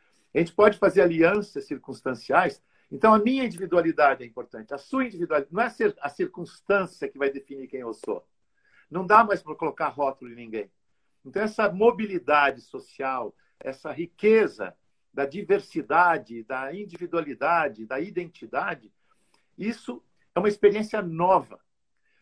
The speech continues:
que na mentalidade da guerra parece, ah, ah,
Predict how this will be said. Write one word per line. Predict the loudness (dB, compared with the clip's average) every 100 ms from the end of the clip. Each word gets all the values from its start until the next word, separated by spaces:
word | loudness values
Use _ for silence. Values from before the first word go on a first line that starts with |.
| _
que | _ -8
na | 0 2
mentalidade | 2 0 -6 -8 -6 -2 -2 -2
da | -6 -8
guerra | -4 -4 -4 -6 -14 _ _ _ _ _ _ _ _
parece, | -6 -4 -2 -6 -8 _ -20 -20 _ _ _ _ _ _ _ _ _ -10
ah, | -4 -2 -2 -2 -2 -2 -4 -6 -12 _ _ _ _ _ _ _ _ -20 _ _ _ -8
ah, | -4 -4